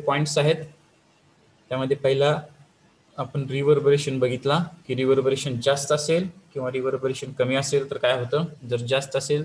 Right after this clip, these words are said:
तर क्लॅरिटी लॉस होते. जर रिव्हर्बरेशन कमी असेल तर लाऊडनेस जो आहे, सफिशियंट लाऊडनेस आपल्याला मिळत नाही. त्याच्यासाठी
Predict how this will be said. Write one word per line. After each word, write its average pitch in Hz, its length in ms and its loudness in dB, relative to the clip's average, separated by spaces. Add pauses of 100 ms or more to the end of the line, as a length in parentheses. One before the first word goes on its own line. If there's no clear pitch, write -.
तर 139 100 -2 (460)
क्लॅरिटी 131 400 0
लॉस 135 240 0
होते. 160 280 -2 (1000)
जर 120 100 0
रिव्हर्बरेशन 131 640 -2
कमी 127 180 0
असेल 139 420 0
तर 120 80 -2
लाऊडनेस 123 600 -2
जो 139 60 0
आहे, 131 180 2
सफिशियंट 131 520 -10
लाऊडनेस 120 360 -2
आपल्याला 120 300 -4
मिळत 117 300 -4
नाही. 147 140 -4 (1300)
त्याच्यासाठी 143 540 -2